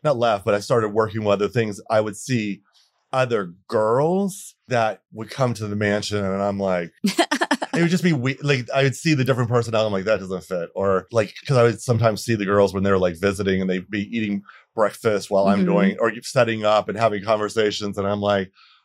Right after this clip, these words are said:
Speaker 1: "Oh, you have no idea what's going on." Or, or
Speaker 2: Oh
Speaker 1: it's
Speaker 2: my
Speaker 1: what,
Speaker 2: God.
Speaker 1: not in a way, but, like,
Speaker 2: Yeah.
Speaker 1: just being able to, like, ha-, not vet them, but see, meeting them and talking to them. And I'm like, "Oh, you're gonna have a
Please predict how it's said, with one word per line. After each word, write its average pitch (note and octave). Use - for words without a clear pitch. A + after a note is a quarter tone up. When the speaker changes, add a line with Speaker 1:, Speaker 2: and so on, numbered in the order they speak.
Speaker 1:
"Oh, A#2
you A2
have G#2
no F#2+
idea F2
what's F2
going F2
on." E2
Or, F#2+
or D#3+
Speaker 2:
Oh -
Speaker 1:
it's -
Speaker 2:
my B3+
Speaker 1:
what, -
Speaker 2:
God. B3+
Speaker 1:
not A3
in A#3+
a G#3+
way, F#3
but, E3
like, D3
Speaker 2:
Yeah. A3
Speaker 1:
just F#3
being D3+
able C#3+
to, C3
like, A2+
ha-, C#3+
not C3+
vet A2+
them, D3+
but G#2
see, -
meeting C#3
them C3
and A2
talking A#2+
to A2+
them. G#2
And G#2
I'm G2+
like, G2+
"Oh, -
you're A#2
gonna A2
have G2+
a F#2+